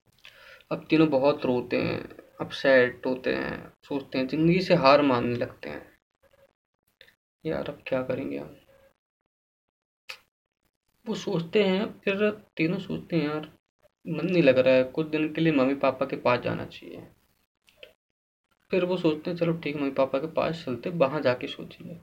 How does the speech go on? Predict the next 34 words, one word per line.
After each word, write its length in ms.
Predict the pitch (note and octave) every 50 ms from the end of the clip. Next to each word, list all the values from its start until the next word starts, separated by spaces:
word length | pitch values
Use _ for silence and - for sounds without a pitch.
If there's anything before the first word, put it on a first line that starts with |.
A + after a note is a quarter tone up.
| _ -
अब 180 | E3 - - -
तीनों 280 | - C3+ B2+ F#3 - F#3+ - - _ _ _ _ _ _ _ _ _ _ _ _ _
अपने 280 | - C3+ - - D3 C#3+
गांव 220 | C3+ C3+ C3 C3+
वापस 340 | C3+ C3 B2+ - - - - -
आते 280 | - - - _ -
हैं, 180 | - - - - _ _ _ _ _ _ _ _ _ _ _ _ _ _ _ _ - - -
अलग-अलग 360 | C#3+ C#3 C3+ C3 C3 B2+ B2+
सिटी 240 | B2+ - B2 - C3+
में 100 | B2+ B2
रहते 200 | B2 C3 B2+ F#3
हैं 80 | F3 -
तीनों 200 | - - - -
उस 200 | - - - -
टाइम, 220 | - B2 - - - - _ _ _ _ - -
और 120 | C3+ C3 -
तीनों 200 | C#3+ C#3 C#3+ D3
अलग, 160 | C3+ C3 C3 C3
अपनी 240 | C3 - C3+ B2+
अलग, 160 | B2+ B2+ B2 C#3
अपनी 260 | - - - C#3 C3+
सिटी 280 | - - A#2 A#2+ A#2
से 280 | A2+ - - - - - _ _ _ _ _ _ _ _ _ C3
गांव 300 | B2+ C3 C3+ D3+ D#3 -
घर 120 | D3 D3+
वापस 380 | - - B2 - - - - -
आते 240 | - - - _ -
हैं। 300 | - - - - - _ _ _ _ _ _ _ _ _ _ _ _ _ _ _ _ _ _ - - - _ _ _ -
अब 100 | F3 E3
जब 180 | - F3+ F3 -
तीनों 280 | - F#3+ G3 G3 G3
घर 200 | E3 C#3+ D3 E3
आते 280 | E3+ C#3+ B2 - - C3
हैं, 260 | C3 E3+ G3 G#2 -